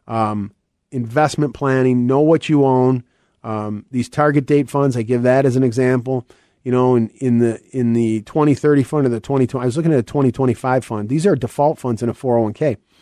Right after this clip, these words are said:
Um, if fifty, I think sixty percent of, of the twenty twenty-five fund, I looked at a Vanguard twenty twenty-five, sixty percent is in growth, forty percent is in fixed. Do you know out of that sixty percent, almost twenty-five percent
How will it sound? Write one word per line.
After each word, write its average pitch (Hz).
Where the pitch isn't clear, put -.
Um, 120
if 117
fifty, 185
I 127
think 160
sixty -
percent 151
of, 113
of 117
the 117
twenty 143
twenty-five 127
fund, 107
I 110
looked 120
at 123
a 113
Vanguard 120
twenty 127
twenty-five, 127
sixty -
percent 147
is 117
in 113
growth, 104
forty -
percent 131
is 110
in 107
fixed. -
Do 127
you 175
know 214
out 185
of 160
that 147
sixty 170
percent, 156
almost 127
twenty-five 143
percent -